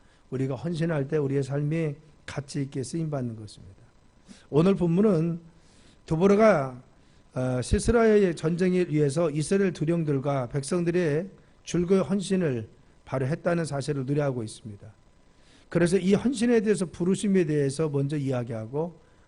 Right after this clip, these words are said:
압제받는 백성들을 위해서 어떻게 헌신하고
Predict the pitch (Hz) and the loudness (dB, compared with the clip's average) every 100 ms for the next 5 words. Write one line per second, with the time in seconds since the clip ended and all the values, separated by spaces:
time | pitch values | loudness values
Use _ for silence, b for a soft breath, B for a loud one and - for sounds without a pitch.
0 | b 127 - 175 147 139 139 139 - 165 | b -6 -4 -2 0 0 0 -2 -4 -4
1 | 151 160 160 151 131 160 143 - 165 156 | -2 -2 0 -2 -2 -2 -4 -4 -4 -2
2 | 185 190 175 170 190 143 | -2 0 -2 0 0 -2